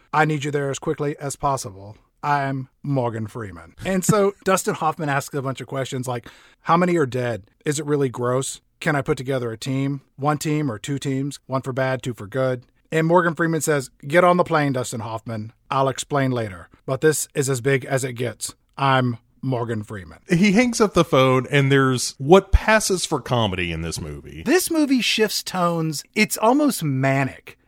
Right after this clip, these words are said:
Speaker 1: as to what the hell is going on in this film.
Speaker 2: Yeah, so after hanging up, uh, this call with Morgan Freeman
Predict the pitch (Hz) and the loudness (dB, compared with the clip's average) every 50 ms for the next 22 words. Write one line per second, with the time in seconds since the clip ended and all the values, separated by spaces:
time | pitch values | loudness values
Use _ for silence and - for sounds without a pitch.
0 | _ - - 165 156 - - 170 147 139 165 170 170 175 156 127 160 151 147 139 | _ 0 0 0 2 2 -2 0 2 2 2 2 2 0 -2 0 0 0 0 -2
1 | 120 117 139 131 131 131 127 123 120 117 107 98 101 98 - - 101 92 82 - | -4 -4 -4 -2 -2 -2 -2 -2 -4 -4 -6 -10 -12 -14 -14 -14 -16 -18 -16 -8
2 | 143 151 185 156 - - - - - 208 185 180 - 175 202 - - 202 185 175 | -2 0 0 0 -2 -6 -2 4 6 8 8 6 6 0 0 2 2 2 4 4
3 | 196 202 196 196 190 190 185 185 185 - _ - - 156 175 170 165 147 135 180 | 4 4 4 4 4 6 4 4 2 0 _ -12 -8 -6 -4 -4 -2 2 4 4
4 | 202 - - - 208 202 185 156 143 135 131 143 135 127 131 131 123 131 123 120 | 4 2 0 2 4 6 6 6 6 4 4 4 4 4 4 4 4 2 0 2
5 | - 180 190 175 160 131 110 104 107 107 | 2 2 4 4 4 4 4 2 0 0